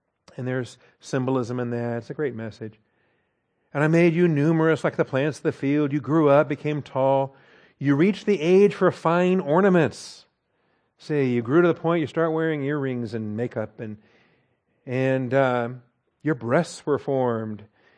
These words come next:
Your hair had grown. Yet you were naked and bare. Okay, that's a problem. Younger it was okay, but, eh, now, uh, now we gotta, gotta start dressing like the young lady you're becoming.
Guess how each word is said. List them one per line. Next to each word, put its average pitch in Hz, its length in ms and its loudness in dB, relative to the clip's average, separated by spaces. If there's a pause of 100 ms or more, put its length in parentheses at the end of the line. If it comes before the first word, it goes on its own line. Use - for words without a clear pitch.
(180)
Your 151 140 4
hair 165 460 0
had 143 180 -2
grown. 117 640 -2 (1300)
Yet 127 200 -2
you 127 120 -4
were 120 100 0
naked 127 380 -4
and 120 160 -6
bare. 107 300 -4
Okay, 110 140 -6
that's 123 200 -8
a 143 60 -10
problem. 160 480 0 (520)
Younger 185 320 6
it 196 40 8
was 180 160 4
okay, 190 480 6
but, 127 240 0 (120)
eh, 170 500 -4 (840)
now, 160 540 2
uh, 156 640 2
now 139 220 -6
we 147 120 -4
gotta, 139 360 -2 (600)
gotta 113 140 -8
start 135 240 -6
dressing 110 400 -6 (1080)
like 110 180 -16
the 113 100 -10
young 117 220 -8
lady 120 220 -4
you're 113 100 -8
becoming. 131 400 -16